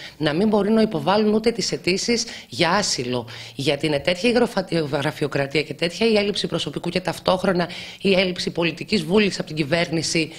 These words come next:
και την τοπική διοίκηση να λύσει το ζήτημα, που οι άνθρωποι αυτοί θα πάνε το δύο χιλιάδες είκοσι για συνεντεύξεις, πολλοί από αυτούς, μπορεί και αργότερα, και μάλιστα ούτε καν στα Γιάννενα.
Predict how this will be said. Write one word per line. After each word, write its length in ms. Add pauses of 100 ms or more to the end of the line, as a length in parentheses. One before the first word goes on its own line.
(380)
και 100
την 120
τοπική 360
διοίκηση 380
να 80
λύσει 280
το 100
ζήτημα, 520 (240)
που 100
οι 80
άνθρωποι 400
αυτοί 180
θα 100
πάνε 180
το 80
δύο 180
χιλιάδες 480
είκοσι 380
για 120
συνεντεύξεις, 760
πολλοί 320
από 200
αυτούς, 460 (300)
μπορεί 260
και 120
αργότερα, 640 (260)
και 120
μάλιστα 380
ούτε 120
καν 160
στα 140
Γιάννενα. 580